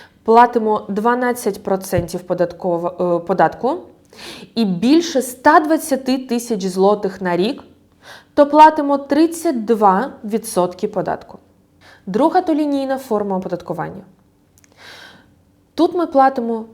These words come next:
фіксовану ставку податку від чистого прибутку дев'ятнадцять процентів,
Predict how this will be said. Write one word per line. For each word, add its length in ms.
фіксовану 760
ставку 460
податку 680
від 280
чистого 520
прибутку 720
дев'ятнадцять 840
процентів, 580